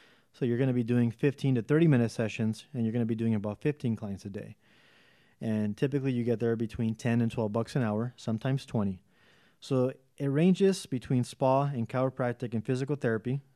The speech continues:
um, between ten to twelve bucks an hour, all the way to twenty bucks an hour.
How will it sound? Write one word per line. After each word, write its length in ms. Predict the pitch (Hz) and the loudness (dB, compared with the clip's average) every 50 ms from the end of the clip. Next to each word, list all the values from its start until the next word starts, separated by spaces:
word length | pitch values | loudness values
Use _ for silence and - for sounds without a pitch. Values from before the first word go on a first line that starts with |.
| - - | -16 -14
um, 340 | 107 104 104 104 107 110 107 _ _ _ _ _ _ - - _ _ _ _ _ _ _ _ _ _ _ _ _ - | -14 -12 -12 -12 -12 -14 -16 _ _ _ _ _ _ -20 -20 _ _ _ _ _ _ _ _ _ _ _ _ _ -8
between 420 | 120 - - 139 123 117 127 - - _ _ _ _ - | -8 -4 0 0 2 2 0 -2 -6 _ _ _ _ -2
ten 260 | - 135 139 151 147 | 0 2 2 2 0
to 120 | - - - | -2 -4 -2
twelve 240 | - 147 135 131 | 0 0 2 2
bucks 200 | 135 139 135 - | 2 0 0 0
an 80 | 160 135 | 0 0
hour, 300 | 117 113 113 120 120 117 - | 2 2 0 -2 -2 -6 -6
all 100 | 120 117 | -6 -4
the 60 | 113 | -2
way 120 | 117 113 113 | -2 -2 -2
to 60 | 107 | -4
twenty 280 | 98 - - 117 117 110 | -6 -4 -2 0 0 0
bucks 260 | 107 110 104 - - | 0 -2 -4 -2 -2
an 80 | 113 | -2
hour. 260 | 98 95 95 95 95 | -2 -2 -6 -10 -12